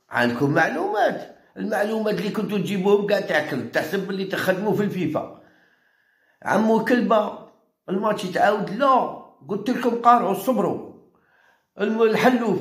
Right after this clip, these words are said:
مخنث، ماتش يتعاود؟ لا، رانا، رانا جايين بشويه درك نعاودوا لكم الماتش. ميلف ثقيل، الماتش يتعاود.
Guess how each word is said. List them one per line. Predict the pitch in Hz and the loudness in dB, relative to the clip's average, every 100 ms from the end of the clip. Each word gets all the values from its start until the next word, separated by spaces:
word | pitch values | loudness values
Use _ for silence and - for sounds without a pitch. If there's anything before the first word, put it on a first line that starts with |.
| - 147 | -4 -2
مخنث، | 190 247 233 214 - - - - | -2 0 0 -2 -4 -10 -18 -6
ماتش | 208 202 | -2 -2
يتعاود؟ | 180 - 233 226 - | 0 0 0 -4 -8
لا، | 196 208 311 339 - - | -8 -2 0 0 -2 -10
رانا، | 190 214 226 233 240 233 220 226 - - - _ 165 | -6 -4 -4 -4 -4 -6 -10 -10 -10 -14 -18 _ 0
رانا | 196 220 220 | 2 2 0
جايين | 220 233 240 233 | 0 -2 0 -2
بشويه | 190 202 233 | -2 -4 -4
درك | 240 240 196 214 | 0 0 -2 -6
نعاودوا | 214 196 190 190 202 | -6 0 2 2 -2
لكم | 190 170 | -4 -4
الماتش. | 160 - - - _ _ _ _ _ _ _ _ _ _ _ _ - | -4 -6 -10 -18 _ _ _ _ _ _ _ _ _ _ _ _ -2
ميلف | 220 240 - - | 2 4 4 2
ثقيل، | 226 220 180 143 - - - _ _ _ _ _ _ _ 214 | 0 0 0 -2 -4 -10 -20 _ _ _ _ _ _ _ -2
الماتش | 233 240 - | 2 2 2
يتعاود. | 202 220 254 202 180 | -4 -2 -2 0 -4